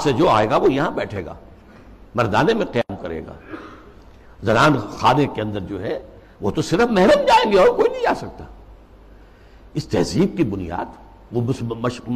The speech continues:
جو اسلامی تہذیب تھی اس پر، اسی پر ایک آرٹ، آرٹ مسلمانوں کا قائم ہوا، خطاطی، دنیا میں ایک بہت بڑا آرٹ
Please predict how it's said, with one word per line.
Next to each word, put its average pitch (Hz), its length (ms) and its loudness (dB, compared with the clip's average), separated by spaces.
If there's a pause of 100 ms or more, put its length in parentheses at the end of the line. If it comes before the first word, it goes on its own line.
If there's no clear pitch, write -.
(120)
جو 131 160 -4
اسلامی 120 440 -2
تہذیب 120 520 -4
تھی 113 100 -6
اس 110 160 -12
پر، 104 100 -4 (920)
اسی 262 280 4
پر 302 200 4
ایک 254 220 -4
آرٹ، 285 320 8 (180)
آرٹ 311 340 8
مسلمانوں 190 560 0
کا 147 100 -2
قائم 120 320 0
ہوا، 80 320 -12 (120)
خطاطی، 165 680 4 (1040)
دنیا 139 260 4
میں 131 120 2
ایک 101 140 -2
بہت 120 140 2
بڑا 107 240 2
آرٹ 104 220 4